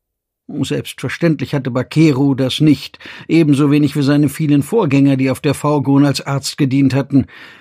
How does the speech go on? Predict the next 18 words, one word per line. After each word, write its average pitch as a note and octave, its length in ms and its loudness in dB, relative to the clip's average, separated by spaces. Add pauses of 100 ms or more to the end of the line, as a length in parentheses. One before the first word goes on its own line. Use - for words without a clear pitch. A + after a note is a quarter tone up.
(300)
Er D#3 220 0
behandelte E3 580 2
üblicherweise D#3 800 -2
psychische D3 560 -4
Probleme C#3 400 0
der B2 120 -2
Mannschaft, D3 500 -2
nicht - 360 -2
die A2+ 100 -8
Schwierigkeiten B2 680 -6
des B2 160 -8
Gebieters B2 460 -4
über A2 180 -6
Leben A#2+ 280 -2
und G#2 140 -10
Tod E3+ 260 -2
an G#2 160 -8
Bord. - 440 -8